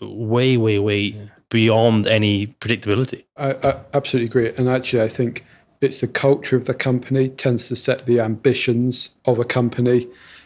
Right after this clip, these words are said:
Speaker 3: And, you know, so that's why it's important to make this investment, 'cause quite often there might not be a direct return, but it has an impact later on. And so that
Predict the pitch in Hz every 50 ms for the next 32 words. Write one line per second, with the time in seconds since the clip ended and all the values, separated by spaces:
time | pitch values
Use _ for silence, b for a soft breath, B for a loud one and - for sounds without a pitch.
0 | B B B - 131 123 120 117 113 117 - - - - 127 120 107 107 107 107
1 | - 139 127 117 120 117 117 - - 143 135 131 - - 123 123 123 117 113 -
2 | - 113 113 - 131 123 117 - - - - 117 117 117 110 - - - 110 -
3 | - - - - - 123 123 127 117 - 127 117 - - 120 117 - - 147 135
4 | - - - - - 143 131 - - 113 113 110 113 117 127 131 123 117 123 127
5 | 127 - - 123 110 107 - 120 107 107 113 - - 113 - - 123 113 107 107
6 | 131 120 123 123 - - 135 123 113 - 120 113 113 - - 135 123 117 - -
7 | 123 113 - - 123 120 113 110 - 135 123 113 110 110 - 123 113 117 120 -